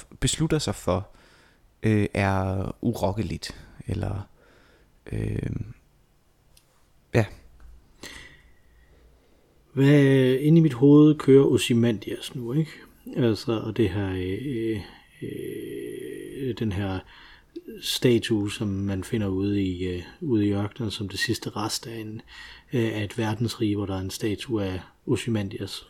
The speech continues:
Speaker 2: øh, hvor han så har skrevet, at, øh, "Se her, hvor fantastisk mit land er, hvor go-, og hvor godt jeg har klaret mig."
Speaker 1: Mhm.
Speaker 2: Øh, og så er det alt sammen væk, ikke? Altså,
Speaker 1: Mhm.
Speaker 2: øh, øh, og er det så,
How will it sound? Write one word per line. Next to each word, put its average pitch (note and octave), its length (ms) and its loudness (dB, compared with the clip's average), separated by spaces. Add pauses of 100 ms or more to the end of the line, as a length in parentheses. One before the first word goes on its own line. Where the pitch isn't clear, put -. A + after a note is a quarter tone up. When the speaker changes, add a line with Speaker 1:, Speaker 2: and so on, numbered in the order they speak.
Speaker 2:
øh, G#2+ 400 -2
hvor G#2 220 -6
han G2 160 -6
så - 120 -10
har F2+ 100 -6
skrevet, G#2 360 -4 (520)
at, - 280 -6
øh, G2+ 540 -2
"Se B2+ 200 4
her, G#2 400 0
hvor A#2 100 -6
fantastisk A2 640 -6
mit A2 120 -6
land G2+ 220 -4
er, G2 160 -10
hvor G#2 120 -8
go-, A2+ 380 -10
og G#2 60 -2
hvor G2+ 100 -4
godt G#2 240 -6
jeg G2 80 -8
har F#2 60 -12
klaret G#2 300 -8
mig." A2 80 -10 (640)
Speaker 1:
Mhm. A#2+ 100 0
Speaker 2:
Øh, G#2 180 -4
og A2 60 -4
så - 120 -4
er G#2 40 0
det G2 200 0 (460)
alt G#2 160 -2
sammen G#2+ 200 0
væk, A2+ 200 2
ikke? F3 220 6
Altså, A#2 220 0 (520)
Speaker 1:
Mhm. C3 100 4
Speaker 2:
øh, G#2+ 460 4
øh, A2 760 -4
og B2 80 0
er A#2 40 4
det C3 260 6
så, A#2 280 4